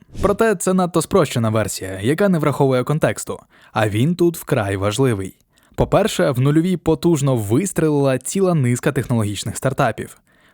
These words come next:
Facebook, Twitter, Airbnb, Dropbox, YouTube, Spotify та інші. Кремнієва долина почала сприйматися як такий собі клондайк часів золотої лихоманки, де можна було багатократно відбити свої інвестиції в короткі терміни.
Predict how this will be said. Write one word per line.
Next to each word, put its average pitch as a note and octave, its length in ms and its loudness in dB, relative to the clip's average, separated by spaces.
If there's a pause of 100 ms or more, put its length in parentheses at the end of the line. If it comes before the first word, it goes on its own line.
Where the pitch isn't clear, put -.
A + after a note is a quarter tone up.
(140)
Facebook, C#3+ 680 0
Twitter, C#3 460 0
Airbnb, D3 680 2
Dropbox, C3 720 0
YouTube, D3+ 520 -2
Spotify D#3+ 520 0
та C#3 100 0
інші. A#2 480 -2 (380)
Кремнієва D3 480 4
долина C#3 360 2
почала C#3+ 300 2
сприйматися C#3+ 540 0
як B2+ 120 -4
такий C#3 280 -2
собі B2+ 280 -4
клондайк B2 580 0
часів B2+ 340 0
золотої A2 440 0
лихоманки, A2+ 680 0
де G#2 140 -4
можна C3+ 280 2
було A#2+ 200 0
багатократно A#2+ 840 0
відбити A2+ 360 -2
свої G#2 300 -4
інвестиції F#3+ 640 -2
в F#3+ 40 -6
короткі C3 480 -2
терміни. A#2 480 0